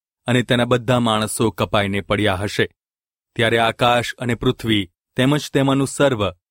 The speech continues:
બાબિલના પતનથી હર્ષના પોકારો કરશે, એવું યહોવા કહે છે. ઉત્તરમાંથી લોકો આવીને તેનો નાશ કરશે. બાબિલે જેમ ઇઝરાયલના કતલ થયેલાઓને પાડ્યા છે, તેમ બાબિલના કતલ થયેલાઓને તેઓએ પાડ્યા છે.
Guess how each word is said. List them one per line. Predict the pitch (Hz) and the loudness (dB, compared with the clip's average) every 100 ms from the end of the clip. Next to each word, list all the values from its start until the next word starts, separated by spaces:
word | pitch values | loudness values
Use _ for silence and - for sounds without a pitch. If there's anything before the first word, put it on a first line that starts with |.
| _ - | _ -2
બાબિલના | 113 123 120 120 | 0 2 2 2
પતનથી | 110 110 117 110 110 104 | 0 0 0 -2 -2 0
હર્ષના | 98 107 - 107 101 | 0 0 -2 -2 0
પોકારો | 90 110 101 98 98 | 0 -2 0 0 0
કરશે, | - 107 - 107 95 - _ - | -2 -4 0 2 0 -4 _ -4
એવું | 123 107 110 | -2 0 2
યહોવા | 107 101 107 101 | 0 2 0 0
કહે | - 95 107 | -2 -4 -2
છે. | - 104 _ _ _ _ _ _ _ _ _ _ _ _ - | -2 -4 _ _ _ _ _ _ _ _ _ _ _ _ -2
ઉત્તરમાંથી | 135 - 143 135 131 - 131 123 | -2 2 0 2 0 0 0 2
લોકો | 113 104 113 | 0 0 2
આવીને | 104 101 117 107 95 | 2 2 0 0 -2
તેનો | 107 113 | 0 0
નાશ | 101 104 101 | 0 0 -2
કરશે. | - 110 - 110 - _ _ _ _ _ _ _ - | -4 -4 0 -2 -4 _ _ _ _ _ _ _ -4
બાબિલે | 120 123 143 147 | 0 2 2 2
જેમ | 131 139 135 | 2 0 0
ઇઝરાયલના | 117 135 131 131 131 | 0 0 2 0 0
કતલ | 117 - 113 | -2 0 -2
થયેલાઓને | 104 104 104 101 101 101 | 0 -2 2 2 0 -2
પાડ્યા | - 98 110 135 | 0 0 2 0
છે, | - 117 90 _ _ - | 2 -2 -2 _ _ -2
તેમ | 123 120 | 0 2
બાબિલના | 120 123 127 127 123 | 2 2 0 0 -2
કતલ | - 104 110 98 | -2 -2 -2 -2
થયેલાઓને | 104 104 113 107 104 101 | 0 2 2 2 0 -2
તેઓએ | - 117 110 104 | 0 0 2 0
પાડ્યા | 98 95 98 98 | 2 0 2 0
છે. | - 101 | 0 -2